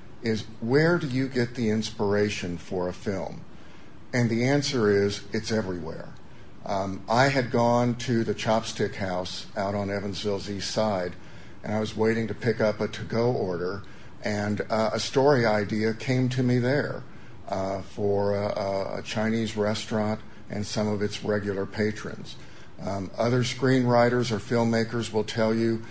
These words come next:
that they'll wake up in the middle of the night with an idea, jump out of bed regardless of the hour,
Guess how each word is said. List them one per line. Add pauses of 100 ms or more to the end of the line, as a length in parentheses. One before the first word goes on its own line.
(280)
that
they'll
wake
up
in
the
middle
of
the
night
with
an
idea, (340)
jump
out
of
bed
regardless
of
the
hour,